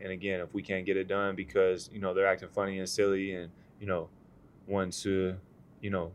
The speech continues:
go back on this and that, um, like they have in the past, then, you know, we'll step right to Charlo and see about getting that fight made.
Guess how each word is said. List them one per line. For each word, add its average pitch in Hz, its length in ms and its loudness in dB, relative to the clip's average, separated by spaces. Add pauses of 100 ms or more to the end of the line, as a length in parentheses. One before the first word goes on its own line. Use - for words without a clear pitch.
go 110 140 8
back 101 220 8
on 101 100 0
this 98 180 0
and 101 140 0
that, 127 300 2 (720)
um, 95 320 4
like 98 120 6
they 95 120 4
have 101 180 4
in 98 60 2
the 92 80 0
past, 117 480 2 (180)
then, 92 360 -2
you 92 100 -4
know, 90 120 -4
we'll 92 140 0
step 92 220 2
right 92 140 4
to 92 60 -10
Charlo 95 320 2
and 87 100 -6
see 90 120 -6
about 87 220 -4
getting 92 100 -8
that 90 140 -6
fight 85 200 -6
made. 85 160 -14